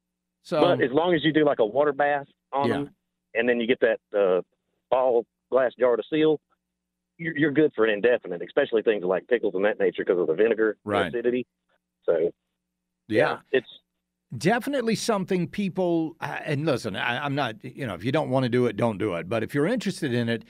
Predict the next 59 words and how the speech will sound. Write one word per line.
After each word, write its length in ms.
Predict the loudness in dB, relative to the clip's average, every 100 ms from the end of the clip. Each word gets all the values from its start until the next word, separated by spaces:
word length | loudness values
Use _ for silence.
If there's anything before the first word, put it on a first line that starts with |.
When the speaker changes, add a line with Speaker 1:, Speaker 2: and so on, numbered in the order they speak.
| -20 _ -6
Speaker 1:
I 80 |
mean, 140 | -2 -2
if 140 | -4
you 40 | -2
go 220 | 0 2
to 100 | 0
that, 260 | 0 -2 -2
uh, 340 | -2 -2 -4
there's 240 | -6 -4 -6
plenty 380 | -4 -2 0
of 100 | 2
resources 500 | 2 2 0 -2 -2
online. 500 | -2 -2 -4 -6 -8 -20 _ _ _
Plenty 320 | -4 -2 0
Speaker 2:
Well, 40 |
Speaker 1:
to 40 | 0
Speaker 2:
it's 60 | 2
Speaker 1:
find 80 |
out 40 | 2
Speaker 2:
actually 180 | 2 0
Speaker 1:
how 100 | 0
to 80 | -4
Speaker 2:
re-, 100 | -4
Speaker 1:
do 40 |
this. 80 | -4 -2
Speaker 2:
it's 80 |
actually 320 | 0 0 2 2
refreshing. 680 | 2 2 0 2 0 0 -4
Speaker 1:
Yeah. 260 | -2 -2 -2
Speaker 2:
And 400 | -2 0 2 0 -4 -2
it, 160 | -2 0
it, 200 | -4 -4 _ _ _
it 140 | -2 0
kinda 220 | 0 2
makes 200 | 0 0
you 60 | 0
feel 120 | 2
like 140 | 2
you 80 | 0
did 180 | 2 2
accomplish 460 | 2 0 0 0 0
something. 360 | 0 -2 -10 -14 _ 2
Speaker 1:
Yeah. 260 | 4 4
Speaker 2:
You, 100 | 2 -2
you 120 | -2
made 240 | 0 0
this 120 | 0 0
thing. 220 | 0 2
You 100 | 2
got 140 | 2 0
it 100 | 0
to 40 | 0
grow. 400 | 2 2 0 -4 _ -4
You 180 | 0
did 160 | 2 0
it, 140 | -2 -8
you 80 | 0
know? 40 | 2
Speaker 1:
Right. 360 | 2 0 -8